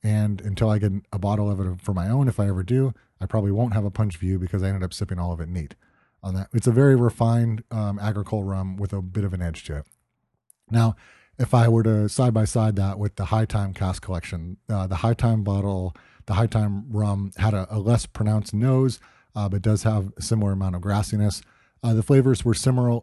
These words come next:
similar overall. Uh, the extra proof from the sixty-two version gives it a little bit more of a bite when you sip it neat. Um, I'd probably be more inclined to use the High Time version in a cocktail. Uh, both are obviously cut from the same cloth, just seemingly at different proof points.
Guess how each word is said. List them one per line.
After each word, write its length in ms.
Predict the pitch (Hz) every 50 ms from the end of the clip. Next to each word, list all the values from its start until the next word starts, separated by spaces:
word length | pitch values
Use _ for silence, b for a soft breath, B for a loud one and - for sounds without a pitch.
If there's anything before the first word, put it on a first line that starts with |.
| - -
similar 640 | - - 151 156 151 135 127 135 139 139 143 - _ -
overall. 580 | 120 120 117 131 120 120 120 127 151 175 - _ _ _ -
Uh, 160 | 113 110 107
the 120 | 101 101
extra 320 | 110 107 - - - 110 98
proof 320 | - - - 131 139 151
from 180 | - - 139 131
the 80 | 123
sixty-two 580 | 110 - - 120 - - 127 117 - 135 135 131
version 380 | 123 135 135 135 117 143 151 139
gives 160 | 123 117 104
it 40 | 113
a 40 |
little 140 | 104 104 110
bit 160 | 101 110 107
more 160 | 113 110 104 101
of 80 | 90
a 40 | 92
bite 300 | 85 85 101 101 110 110
when 100 | 113 107
you 80 | 101 95
sip 220 | - - 107 -
it 80 | 90 85
neat. 240 | 98 110 127 135 B B B B B B B B _ -
Um, 240 | 104 101 101 98
I'd 120 | 98 101 98
probably 220 | - 127 123 120
be 140 | 104 107 101
more 240 | 98 101 104 110 110
inclined 340 | 107 98 - - 107 107 104
to 80 | 95
use 140 | 95 98 92
the 100 | - 95
High 220 | 87 - 107 113
Time 280 | 107 - 110 107 104 101
version 320 | 90 98 101 98 - 104
in 120 | 92 85 78
a 20 |
cocktail. 540 | - - 120 113 - - 113 110 107 104 92 b b b b b b b -
Uh, 160 | 101 98 95
both 240 | 90 110 113 107 -
are 80 | 110 107
obviously 400 | 107 104 107 101 - - 101 92
cut 260 | - - 113 107 -
from 140 | - 104 98
the 80 | 95
same 240 | - - 110 98 95
cloth, 400 | - - 151 160 156 147 - -
just 320 | - 127 117 - - -
seemingly 440 | - - - 120 113 110 107 101 98 95
at 100 | 92 92
different 300 | 98 95 85 90 85 -
proof 220 | - 87 82 -
points. 360 | - 76 73 71 - - -